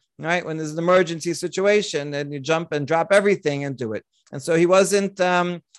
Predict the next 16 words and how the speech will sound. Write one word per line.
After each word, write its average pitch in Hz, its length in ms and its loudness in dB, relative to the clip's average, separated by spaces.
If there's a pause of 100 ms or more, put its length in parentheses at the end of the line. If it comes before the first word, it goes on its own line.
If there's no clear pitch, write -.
(220)
uh, 170 220 6
sensitive 208 540 0
enough 208 360 -2
to 175 160 -14
see 269 300 -6
that 165 340 0
the, 160 280 -4 (200)
the 156 60 0
poor 202 240 2
person, 185 580 0 (240)
uh, 147 460 6
was 143 240 2
on 165 160 0
his 147 160 -4
last 147 400 -2
leg 202 320 -2